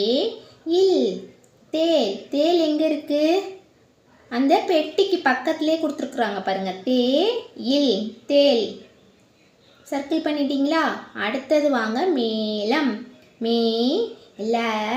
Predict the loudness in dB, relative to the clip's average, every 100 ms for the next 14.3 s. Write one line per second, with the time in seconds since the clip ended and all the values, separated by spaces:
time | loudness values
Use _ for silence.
0 | -2 -4 -10 -16 -2 2 2 0 -2 -2
1 | -2 -4 -2 0 0 -4 -6 -4 0 2
2 | 2 2 0 -4 -4 -4 -4 -4 -2 -2
3 | 0 -2 -2 -2 4 4 6 2 0 -4
4 | -2 -4 -2 -2 0 0 0 -2 -4 -6
5 | -4 -4 -4 -6 -6 -4 -6 -8 -12 -20
6 | _ -20 _ 0 4 4 2 -2 -2 -2
7 | -2 -4 -4 -2 0 2 2 2 0 0
8 | 0 0 -2 -2 -4 -4 -6 -6 -4 -2
9 | 0 0 0 -2 -8 -20 _ -6 -4 -4
10 | -4 -2 -4 -6 -16 _ _ -4 0 0
11 | 0 -2 -2 -2 -2 -2 -2 0 2 2
12 | -2 -8 -6 -6 -6 -4 -2 0 0 -2
13 | -4 -8 -18 _ _ -20 _ -10 -8 -4
14 | 0 2 2